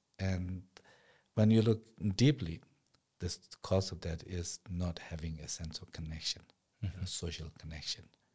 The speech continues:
Speaker 1: So the interdependence, even at the l-, that level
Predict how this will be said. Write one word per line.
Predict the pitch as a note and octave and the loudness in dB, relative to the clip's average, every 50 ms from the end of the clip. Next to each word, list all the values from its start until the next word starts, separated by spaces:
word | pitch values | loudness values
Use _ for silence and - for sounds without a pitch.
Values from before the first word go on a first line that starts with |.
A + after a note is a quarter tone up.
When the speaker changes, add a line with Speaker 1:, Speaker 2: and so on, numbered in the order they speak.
| _ _ _ _ _ | _ _ _ _ _
Speaker 1:
So | - - A#2+ A2 | -6 -2 0 0
the | G2 E2+ | 0 2
interdependence, | G2 A#2+ A2+ G#2+ - A#2 - - - - - C3+ D3+ D3+ C3+ F#2+ - - - - _ _ _ - | 2 2 2 4 2 0 2 0 -2 4 6 6 8 8 6 6 4 2 -6 -14 _ _ _ -2
even | G#2 G#2 G#2 G2+ F#2+ | 0 0 2 0 -2
at | - F#2 E2+ E2+ - | 0 -2 -4 -4 -4
the | - F2+ - - | -6 -8 -6 -4
l-, | F2+ F2+ F#2+ - - | -6 -6 -6 -8 -4
that | - F#2 F2 E2+ - _ - | -2 -2 -2 -2 -4 _ -16
level | - F2+ F2+ F2+ G2+ G#2+ A2 G2 D#2+ C#2+ - | -12 -8 -4 2 4 4 4 4 2 -4 -6